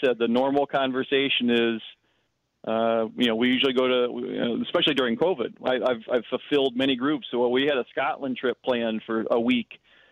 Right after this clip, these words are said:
doing all the big names, and we, we were trying to find a, a replacement that, that's on par with it. And, and Wisconsin is in that mix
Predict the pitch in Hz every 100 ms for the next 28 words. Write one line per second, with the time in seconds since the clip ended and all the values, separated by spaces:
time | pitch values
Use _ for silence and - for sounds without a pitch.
0 | - 131 127 123 123 135 120 135 123 135
1 | 143 127 117 113 131 127 131 135 - 131
2 | 120 - 131 131 120 113 - _ _ _
3 | - - 123 113 139 147 - 131 117 120
4 | - 127 - 127 131 117 131 151 143 117
5 | 120 120 113 107 117 113 113 - 127 160
6 | 180 151 143 151 139 - 139 -